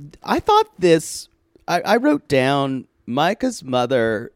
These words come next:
seems like the person they had cast canceled,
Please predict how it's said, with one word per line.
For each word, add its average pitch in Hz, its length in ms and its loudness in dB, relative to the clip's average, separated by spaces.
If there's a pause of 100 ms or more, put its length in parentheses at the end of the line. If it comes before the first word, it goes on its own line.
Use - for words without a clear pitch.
(340)
seems 185 720 -4
like 143 560 -6 (500)
the 139 100 -4
person 175 500 -4
they 139 160 -2
had 139 340 -4
cast 156 720 -4
canceled, 151 640 -6